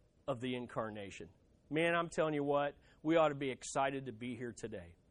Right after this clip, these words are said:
'cause we aren't looking at man's religion. We're looking at a divine revelation, a divine invasion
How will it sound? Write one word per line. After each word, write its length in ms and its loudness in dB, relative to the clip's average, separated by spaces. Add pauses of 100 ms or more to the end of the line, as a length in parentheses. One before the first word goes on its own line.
(720)
'cause 200 -2
we 280 2
aren't 240 4
looking 260 0
at 140 -8
man's 440 -4
religion. 580 -6 (480)
We're 260 10
looking 300 4
at 140 2
a 60 2
divine 960 4
revelation, 840 0 (320)
a 100 2
divine 880 4
invasion 920 0